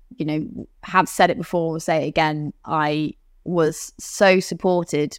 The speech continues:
by kind of a combination of my oncology team,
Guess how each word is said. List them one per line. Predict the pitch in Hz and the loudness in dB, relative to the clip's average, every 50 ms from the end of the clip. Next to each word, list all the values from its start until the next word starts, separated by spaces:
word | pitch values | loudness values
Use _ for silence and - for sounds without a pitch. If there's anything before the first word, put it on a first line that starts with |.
| _ - | _ -4
by | - 151 147 147 147 147 151 165 - _ _ _ _ - _ _ _ _ _ _ _ _ _ _ _ _ _ _ _ - | -2 -2 0 0 -2 -2 -4 -4 -8 _ _ _ _ -20 _ _ _ _ _ _ _ _ _ _ _ _ _ _ _ -12
kind | - - 196 185 | -4 -2 0 0
of | 170 | 0
a | 170 | -2
combination | - - 208 202 190 180 180 175 185 180 - - 175 | -2 0 2 2 2 4 4 4 2 2 0 -4 -6
of | 160 | -4
my | 175 165 165 160 | -2 -2 0 0
oncology | 165 - - 214 214 220 190 - 190 175 | -2 2 2 2 2 2 0 -2 -4 -2
team, | - 202 190 185 180 180 175 175 175 175 175 170 180 | 0 0 0 2 2 2 0 0 0 -2 -4 -6 -10